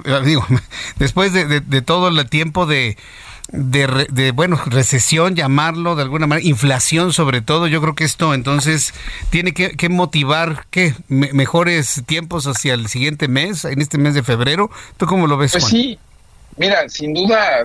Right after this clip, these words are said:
Speaker 2: hay que ser realistas. Dos mil veintitrés va a ser todavía un año complicado y de retos, va a ser un año de menor crecimiento que el veintidós.
Speaker 1: Ujú.
Speaker 2: Pero, por ejemplo, también ayer el Fondo Monetario Internacional sacó sus proyecciones y estimaciones de crecimiento para el mundo y para cada país.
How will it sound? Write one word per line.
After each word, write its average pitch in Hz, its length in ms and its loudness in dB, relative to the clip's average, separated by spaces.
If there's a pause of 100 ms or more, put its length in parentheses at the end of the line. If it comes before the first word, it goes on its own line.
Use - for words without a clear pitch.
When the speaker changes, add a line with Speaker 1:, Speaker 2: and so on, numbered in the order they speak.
(120)
Speaker 2:
hay 143 80 0
que - 80 -8
ser 180 160 0
realistas. 147 540 0
Dos 117 160 -2
mil 151 180 2
veintitrés 160 480 2
va 147 100 2
a - 20 0
ser 147 240 -2
todavía 143 340 2
un 139 100 0
año 143 280 2
complicado 113 580 0
y 139 60 2
de 113 120 -6
retos, 127 480 -2
va 131 40 -2
a 123 40 -6
ser 135 140 -10
un 123 140 0
año 127 240 -2
de 117 100 -8
menor 120 400 2
crecimiento 123 680 0
que 120 100 0
el 104 80 4
veintidós. 214 680 -2 (220)
Speaker 1:
Ujú. 117 180 6
Speaker 2:
Pero, 117 220 2
por 123 160 2
ejemplo, 151 320 0
también 139 360 0
ayer 147 300 0
el 143 140 -4
Fondo 143 260 -2
Monetario 123 480 -2
Internacional 113 680 -2
sacó 123 280 -6
sus 135 200 -4
proyecciones 120 680 0
y 110 40 0
estimaciones 113 680 -2
de 113 100 -4
crecimiento 110 600 -2
para 107 260 -2
el 110 60 -2
mundo 123 320 4
y 123 60 2
para 101 240 -2
cada 120 220 2
país. 110 440 -2